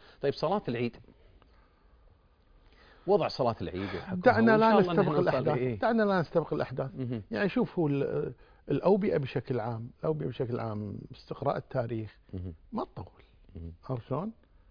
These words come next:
Speaker 2: يعني، من ثلاثة إلى خمسة أشهر عاد-، عادة، يعني،
Speaker 1: مهم.
Speaker 2: ما تزيد
Speaker 1: مهم.
Speaker 2: على خمسة أشهر، فما يدريك.
Speaker 1: طيب، هذا سؤال من
Speaker 2: لا، الله
Speaker 1: الإخوان، يعني،
Speaker 2: يرفع.
Speaker 1: يسأل، يقول: "إذا استمر الأمر، شو راح يكون الوضع؟"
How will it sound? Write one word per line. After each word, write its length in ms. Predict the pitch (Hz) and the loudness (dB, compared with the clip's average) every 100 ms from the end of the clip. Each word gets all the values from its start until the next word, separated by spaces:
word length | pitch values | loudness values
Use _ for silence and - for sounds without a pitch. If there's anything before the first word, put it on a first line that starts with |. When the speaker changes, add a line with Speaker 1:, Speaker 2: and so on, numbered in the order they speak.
| - - | -20 -6
Speaker 2:
يعني، 220 | 151 196 | -4 0
من 60 | 214 | 0
ثلاثة 360 | 165 170 143 | 0 0 -2
إلى 60 | 123 | -4
خمسة 280 | 123 120 - | -4 -8 -8
أشهر 260 | 110 - - - _ _ _ _ - - | -10 -10 -18 -20 _ _ _ _ -8 -2
عاد-، 220 | 120 110 | -2 -4
عادة، 300 | - 117 90 - 98 | -6 -6 -6 -12 -10
يعني، 160 | 101 98 | -6 -6
Speaker 1:
مهم. 120 | 85 - _ | -8 -12 _
Speaker 2:
ما 140 | 139 131 | -6 -6
تزيد 280 | - 110 - _ | -8 -12 -14 _
Speaker 1:
مهم. 220 | 104 104 85 - | -6 -6 -8 -8
Speaker 2:
على 120 | 131 | -6
خمسة 360 | 117 117 104 - | -6 -8 -10 -12
أشهر، 260 | 98 - - _ _ - _ _ _ - | -16 -16 -20 _ _ -20 _ _ _ -20
فما 880 | - 202 233 226 202 190 190 - 226 | -4 0 0 0 0 -2 -6 -4 -2
يدريك. 480 | 220 175 190 196 - - _ _ - - | 0 -2 -4 -6 -14 -20 _ _ -20 -4
Speaker 1:
طيب، 120 | 113 - - | -2 -2 -14
هذا 260 | - 170 185 | 0 2 4
سؤال 340 | - 196 185 | 2 2 2
من 180 | 190 175 | 2 2
Speaker 2:
لا، 100 | 180 | 2
الله 260 | 180 175 156 | 4 4 4
Speaker 1:
الإخوان، 220 | - 156 | 2 0
يعني، 220 | 139 151 | 0 2
Speaker 2:
يرفع. 300 | 180 160 147 | 2 2 0
Speaker 1:
يسأل، 220 | 151 151 | 2 2
يقول: 300 | 151 143 160 - | 2 0 -2 0
"إذا 160 | 214 208 | 2 4
استمر 540 | 190 - 147 127 110 | 2 0 -2 0 0
الأمر، 420 | 92 82 95 90 - _ _ - | -4 -2 -4 -4 -8 _ _ -20
شو 140 | - | -6
راح 80 | 123 | -6
يكون 200 | 104 92 | -4 -6
الوضع؟" 180 | 80 85 | -8 -12